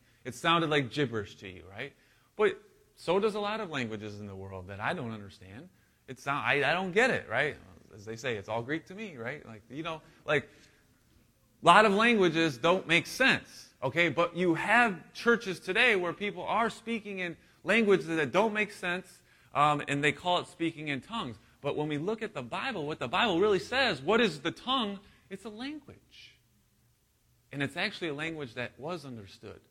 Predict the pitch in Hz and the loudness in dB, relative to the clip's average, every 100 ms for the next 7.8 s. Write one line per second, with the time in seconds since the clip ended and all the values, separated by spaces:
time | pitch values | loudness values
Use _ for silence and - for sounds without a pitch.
0 | _ _ - 101 - 127 127 90 _ _ | _ _ -18 -18 -16 -14 -14 -18 _ _
1 | _ _ _ _ - 139 208 240 147 165 | _ _ _ _ -12 -4 -2 -4 4 6
2 | 165 160 127 104 127 98 107 104 98 104 | 6 4 0 -4 -6 -6 -8 -14 -14 -16
3 | 98 90 - 87 71 _ _ _ _ - | -16 -18 -18 -18 -20 _ _ _ _ -4
4 | 139 135 135 196 202 165 156 - 175 156 | -2 -2 0 4 4 4 -10 -8 -8 -8
5 | 147 127 156 156 139 127 - 254 226 190 | -14 -10 -8 -8 -12 -12 -8 -6 -8 -8
6 | 160 123 131 160 175 147 113 104 - 156 | -4 -2 -2 -2 -6 -8 -10 -10 -6 -6
7 | 143 117 101 90 - 123 92 - | -4 -6 -8 -12 -12 -10 -12 -16